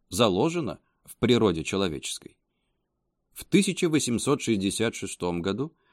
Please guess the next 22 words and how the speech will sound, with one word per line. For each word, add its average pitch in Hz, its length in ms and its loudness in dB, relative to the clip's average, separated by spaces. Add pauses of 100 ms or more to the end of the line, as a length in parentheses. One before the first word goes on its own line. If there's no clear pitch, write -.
(160)
Пётр 196 360 2
Ильич 151 460 -2
уже 98 260 -4
тяготился 117 760 -4
шумным 196 500 -4
обществом, 76 720 -8 (360)
но 113 180 2
пока 120 300 -4
ещё 127 360 -2 (420)
не 135 140 6
ушёл 139 460 0
в - 40 -10
себя 85 280 -4
настолько, 165 640 -4 (260)
чтобы 165 340 -2
не 156 120 0
заводить 107 520 -2
на 101 100 -2
новом 92 300 -2
месте 110 360 -6
новых 90 320 -4
знакомств. - 580 -12